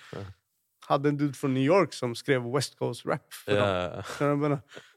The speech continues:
Speaker 2: menar? Eh, och, och jag
Speaker 1: <laughs> Ja,
Speaker 2: fö-,
Speaker 1: shit.
Speaker 2: jag, jag följer ju på något att, ehm, folk måste sluta tro att,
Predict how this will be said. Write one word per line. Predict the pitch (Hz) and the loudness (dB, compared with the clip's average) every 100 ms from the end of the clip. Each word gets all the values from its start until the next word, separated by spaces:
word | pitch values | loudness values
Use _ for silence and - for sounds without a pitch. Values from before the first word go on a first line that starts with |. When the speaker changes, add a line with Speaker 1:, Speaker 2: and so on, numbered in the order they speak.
| - | -2
Speaker 2:
menar? | 156 156 151 147 | 2 4 4 4
Eh, | 143 | 4
och, | - 170 170 | 4 4 6
och | 175 | 8
jag | 175 | 6
Speaker 1:
<laughs> | |
Ja, | - | 6
Speaker 2:
fö-, | - | 0
Speaker 1:
shit. | 190 | 4
Speaker 2:
jag, | 175 180 | 4 6
jag | 180 185 | 4 4
följer | - 180 185 | 6 6 6
ju | 196 | 0
på | 196 | 0
något | 185 180 | 0 2
att, | 151 135 _ _ _ _ - | 0 -2 _ _ _ _ -4
ehm, | 160 147 147 143 139 131 113 110 _ _ _ _ _ _ _ _ _ _ _ | 0 2 4 2 2 -2 -10 -16 _ _ _ _ _ _ _ _ _ _ _
folk | - 185 180 | 2 2 4
måste | 175 170 | -2 -2
sluta | 170 151 143 | -2 -2 -4
tro | - 208 170 | -2 -2 0
att, | - 139 139 | 0 -2 -2